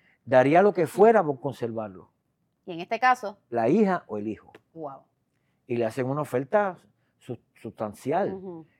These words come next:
Speaker 1: que definitivamente resuelve sus problemas económicos. Y entonces ellos entran en este proceso de sí, acepto, eh, llevo mi hija.
Speaker 2: ¿De qué edad la niña?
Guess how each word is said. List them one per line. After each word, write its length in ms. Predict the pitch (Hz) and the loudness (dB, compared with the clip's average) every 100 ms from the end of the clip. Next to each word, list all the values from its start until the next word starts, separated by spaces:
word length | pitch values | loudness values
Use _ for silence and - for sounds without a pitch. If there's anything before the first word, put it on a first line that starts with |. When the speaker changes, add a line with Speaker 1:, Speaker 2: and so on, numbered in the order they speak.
| _ | _
Speaker 1:
que 160 | 117 113 | -2 0
definitivamente 840 | 113 120 113 127 139 156 196 185 | -2 -4 -6 -4 -4 -4 0 0
resuelve 480 | 139 107 127 190 214 | 0 0 0 2 0
sus 160 | 170 | -6
problemas 420 | - 123 123 131 135 | -10 -10 -10 -12 -14
económicos. 540 | 135 117 104 98 - _ _ _ _ | -14 -14 -14 -16 -20 _ _ _ _
Y 100 | 131 | -4
entonces 340 | 131 151 143 | -2 -4 -2
ellos 220 | 165 175 190 | 2 2 2
entran 360 | 240 - 170 | 0 0 0
en 60 | 139 | -2
este 220 | 127 - 147 | -6 -6 -6
proceso 560 | 165 214 254 196 185 _ _ _ _ _ _ | -2 0 0 -2 -6 _ _ _ _ _ _
de 240 | 127 135 | -2 0
sí, 400 | 123 175 226 247 - - | 2 4 4 2 -6 -14
acepto, 680 | 127 202 247 - 196 196 - _ _ _ _ _ _ _ | -4 2 2 2 -2 -2 -8 _ _ _ _ _ _ _
eh, 380 | 120 120 127 123 | -2 2 2 2
llevo 240 | 120 143 156 | 4 4 4
mi 240 | 156 151 | 0 -2
hija. 480 | 156 160 156 131 113 _ _ _ _ _ _ _ 208 175 _ | -2 0 0 -2 -8 _ _ _ _ _ _ _ -18 -18 _
Speaker 2:
¿De 140 | 226 | -10
qué 120 | 226 240 | -4 0
edad 180 | 247 349 | 0 0
la 120 | 277 | -4
niña? 240 | 285 320 | -4 -8